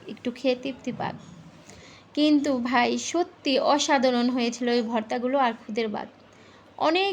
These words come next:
দিন পরে আজকে আমি এই খুদের ভাত আর ভর্তা খেলাম। কি যে মজাটা পেলাম না, সেই স্বাদ।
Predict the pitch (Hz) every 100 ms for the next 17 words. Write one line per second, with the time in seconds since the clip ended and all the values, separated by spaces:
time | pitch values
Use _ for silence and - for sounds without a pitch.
0 | 294 320 302 294 269 262 262 - 247 240
1 | 247 247 269 254 240 240 269 269 220 220
2 | 208 226 - 220 233 247 - - - -
3 | - - - - - - - - - -
4 | - 320 311 320 294 294 302 294 285 294
5 | 285 277 285 277 262 - 285 269 - 285
6 | 277 - 254